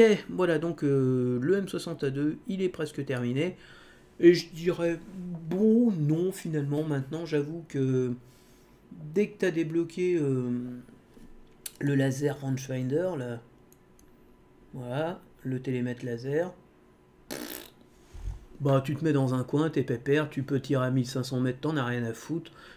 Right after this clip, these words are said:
tu touches toujours, quasiment. Euh, à partir du moment où le mec est pas en, en mouvement, hein, donc, euh, en mouvement, c'est plus compliqué. Mais sinon, s'il est à l'arrêt, tu te mets pépère dans un coin,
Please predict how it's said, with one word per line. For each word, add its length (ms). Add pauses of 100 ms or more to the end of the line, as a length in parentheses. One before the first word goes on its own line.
(120)
tu 200
touches 260
toujours, 600
quasiment. 500 (460)
Euh, 480
à 100
partir 300
du 60
moment 260
où 100
le 60
mec 240
est 80
pas 160
en, 320
en 100
mouvement, 500
hein, 60
donc, 380
euh, 560 (240)
en 100
mouvement, 320
c'est 160
plus 160
compliqué. 480 (480)
Mais 120
sinon, 460
s'il 280
est 180
à 80
l'arrêt, 480 (1120)
tu 140
te 80
mets 120
pépère 360
dans 240
un 100
coin, 400